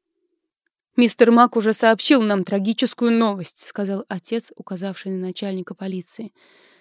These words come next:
«Так что можете выкладывать все».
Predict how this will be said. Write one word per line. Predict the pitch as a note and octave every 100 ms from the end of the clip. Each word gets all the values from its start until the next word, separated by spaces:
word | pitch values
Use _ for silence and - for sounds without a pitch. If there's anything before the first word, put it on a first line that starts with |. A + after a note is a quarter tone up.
| _ _ _
«Так | A3+ -
что | - G#3 F#3 _
можете | - A3+ A3+ A3+ A3+
выкладывать | G#3 A#3 A3+ G3 F#3+ -
все». | - G3 F3+